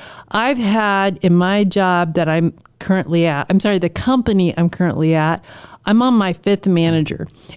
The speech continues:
And you know what? I can rank them pretty easily for you.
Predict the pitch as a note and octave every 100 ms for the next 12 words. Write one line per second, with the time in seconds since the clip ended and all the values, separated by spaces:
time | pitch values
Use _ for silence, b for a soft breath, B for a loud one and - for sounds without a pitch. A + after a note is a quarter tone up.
0 | B G#3 A#3 A#3+ B3 A#3+ - A3+ G#3+ E3+
1 | E3+ E3+ D#3+ C#3 - F3 D#3+ D3 E3+ E3
2 | D#3 D3+ C#3 C#3+ D3+ -